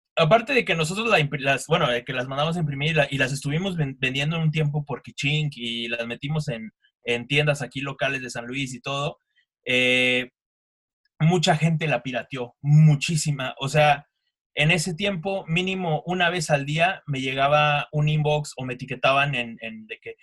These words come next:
"Esta página está vendiendo tu playera, esta página está vendiendo tu, pirateó tu diseño", así, ¿no? Y, y muchas veces, o sea, al principio sí decía, "Chale", o sea, porque yo también estoy vendiendo playeras y también estoy recibiendo ganancia de eso.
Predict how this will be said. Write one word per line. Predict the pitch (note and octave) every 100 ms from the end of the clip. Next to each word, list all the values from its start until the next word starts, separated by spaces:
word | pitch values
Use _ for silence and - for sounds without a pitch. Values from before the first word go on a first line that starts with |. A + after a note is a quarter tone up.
| - -
"Esta | G3 A#3+
página | A#3+ A#3+ A3
está | -
vendiendo | G#3+ G#3+ A3 A3
tu | F3+
playera, | D#3 C3+ D#3 G3
esta | F#3+ G3+
página | G#3+ A3 A3+
está | F#3+ G3
vendiendo | G#3 G#3 G#3 G#3+
tu, | D3 B2 - - - _ F3 D#3
pirateó | G3 F#3+ E3+ F#3
tu | A#3
diseño", | F#3+ D3+ F#3+ G3+ G3
así, | D#3+ D3+ G3
¿no? | F#3+ G#3 G#3+ _ _ _ _ _ _
Y, | F#3 F#3+ -
y | F#3+
muchas | G3 A3 - A#3+
veces, | A#3+ B3 C4+ - - _
o | E3+
sea, | D#3+ F#3+ F3 D#3+ _ _ -
al | F3+
principio | F3 A3 C4+ C4 C#4+
sí | C#4
decía, | C4 A#3+ A3+ G3+ _ _ _
"Chale", | - D3+ C#3+ D3+ C#3 A#2+ - _
o | -
sea, | A#2+ C#3
porque | C#3 D3
yo | D#3+ F3+
también | G3+ G3+
estoy | E3+ G3
vendiendo | F#3+ F#3+ F#3
playeras | D3+ C3 C3+ C3+ B2
y |
también | B2+ C3+ D#3
estoy | D#3 E3+
recibiendo | D#3+ D3 C#3 D3+
ganancia | B2 B2+ C#3
de | C3+
eso. | C3 B2 A#2